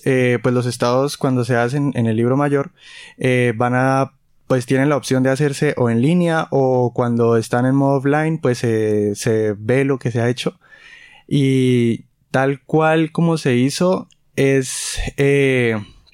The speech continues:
pues, de la forma en que se transmite su confiabilidad. Entonces, aunque la identidad de quienes, eh, pues, las realizan, realizan estos libros de mayor, se mantiene anónima, eh, por medio de claves criptográficas,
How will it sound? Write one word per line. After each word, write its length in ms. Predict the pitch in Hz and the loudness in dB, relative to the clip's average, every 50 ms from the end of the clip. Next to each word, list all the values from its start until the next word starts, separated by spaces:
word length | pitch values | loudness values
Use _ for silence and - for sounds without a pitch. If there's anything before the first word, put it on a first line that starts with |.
| _ _ _ - - | _ _ _ -12 -4
pues, 160 | - 147 143 135 | 0 2 2 2
de 60 | 131 | 2
la 120 | 123 120 | 2 0
forma 220 | 117 123 120 131 139 | 0 0 0 0 0
en 60 | 143 | 0
que 120 | - 147 | 0 -2
se 80 | 135 127 | -2 -2
transmite 440 | - 117 110 110 113 110 - 139 135 | -2 -2 -2 0 -2 -2 -2 -2 -2
su 280 | - 139 123 113 104 - | 0 0 0 0 0 -2
confiabilidad. 720 | - 113 110 - 113 110 107 104 104 120 135 131 120 - - - - - - - - - - - | -4 -4 -4 -4 -4 -2 -2 -2 0 0 0 -2 -2 -6 -10 -18 -20 -20 -18 -18 -18 -20 -14 -6
Entonces, 600 | - 135 131 127 - 135 139 131 156 160 156 - - - | -2 -2 0 2 2 0 0 0 0 -2 -2 -4 -6 -2
aunque 320 | 131 127 123 - 131 123 | -2 -2 0 0 0 0
la 140 | 120 120 120 | 2 0 0
identidad 440 | 123 120 117 - 123 123 123 127 139 | 0 0 0 0 0 2 2 2 0
de 120 | 156 160 | 0 -2
quienes, 480 | - 151 135 127 120 117 - - - - | 0 0 0 0 0 -2 -4 -8 -10 -6
eh, 500 | - 123 120 117 113 113 110 110 110 110 101 - | -2 0 0 2 2 2 2 2 0 0 0 0
pues, 360 | 139 135 123 117 - - - | 0 0 0 -2 -6 -8 -4
las 300 | - 120 123 120 117 113 | -2 0 0 0 0 0
realizan, 500 | 113 113 117 120 135 143 143 165 151 147 | -2 -2 0 0 0 0 0 -2 -2 0
realizan 460 | 135 117 113 120 120 139 135 135 - | 0 0 0 0 0 0 -2 -2 -2
estos 320 | - 127 123 - - 139 131 | 0 -2 -2 0 -2 -2 0
libros 240 | 135 135 135 135 131 | 2 2 2 2 2
de 80 | 131 | 0
mayor, 300 | 131 131 131 131 131 - | 0 0 0 0 0 -2
se 140 | - - 123 | -2 -4 -2
mantiene 540 | 110 107 104 104 104 98 - 127 131 135 139 | -2 -2 -2 -2 -4 -2 0 0 0 2 2
anónima, 500 | 147 151 147 143 139 139 139 139 - _ _ - - - - - - - - - | 0 0 0 2 2 0 0 -2 -4 _ _ -20 -20 -20 -20 -20 -20 -20 -12 -6
eh, 200 | - 123 120 113 | -2 0 0 0
por 140 | - 117 107 | 0 -2 -2
medio 180 | 107 107 117 127 | 0 0 0 0
de 120 | 135 127 | 0 0
claves 300 | - 113 107 110 110 - | 0 0 0 0 -2 -2
criptográficas, 680 | - 120 107 - 135 135 135 123 135 127 147 139 - - | -4 -2 -2 -2 0 0 0 -2 -2 -2 -4 -4 -4 -8